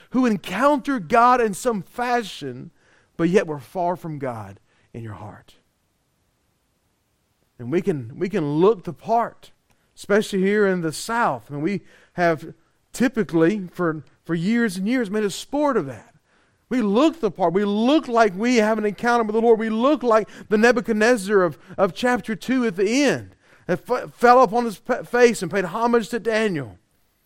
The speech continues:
But in our heart, we're just building idols of different kinds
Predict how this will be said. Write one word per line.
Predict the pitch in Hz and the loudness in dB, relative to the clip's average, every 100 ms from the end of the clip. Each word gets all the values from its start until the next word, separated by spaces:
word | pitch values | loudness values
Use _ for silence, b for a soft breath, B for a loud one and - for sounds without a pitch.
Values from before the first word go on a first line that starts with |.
| _ _ _ _ _ _ _ _ _ _ _ _ _ _ _ _ _ _ - | _ _ _ _ _ _ _ _ _ _ _ _ _ _ _ _ _ _ -12
But | 139 | -10
in | 135 | -8
our | 120 | -10
heart, | 107 160 175 - _ _ _ _ _ _ _ _ _ | -10 -10 -10 -12 _ _ _ _ _ _ _ _ _
we're | 113 | -18
just | 151 135 107 | -18 -18 -18
building | 123 139 | -16 -14
idols | 113 139 127 95 | -12 -12 -12 -16
of | 107 | -20
different | 117 113 131 | -20 -20 -20
kinds | 143 156 120 _ | -18 -18 -20 _